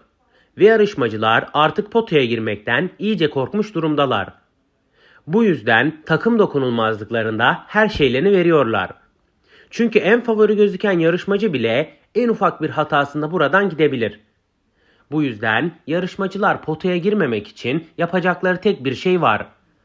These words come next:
O da takımlarını elemeden kurtarmak ve takım dokunulmazlığını kazanmak. Durum böyle olunca takım dokunulmazlıkları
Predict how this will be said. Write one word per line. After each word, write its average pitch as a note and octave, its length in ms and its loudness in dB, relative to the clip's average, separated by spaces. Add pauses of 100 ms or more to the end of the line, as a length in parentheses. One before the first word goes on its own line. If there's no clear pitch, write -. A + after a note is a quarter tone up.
(260)
O F#3 140 -2
da G3+ 120 0
takımlarını B2+ 800 -2 (380)
elemeden D#3 520 2
kurtarmak D#3 720 0 (240)
ve F#3 120 -2
takım G3 300 -2
dokunulmazlığını B2+ 720 -2
kazanmak. C3+ 640 0 (480)
Durum G#3 260 4
böyle A3 220 6
olunca F3+ 600 0 (120)
takım A#3 300 -2
dokunulmazlıkları C3 1120 -2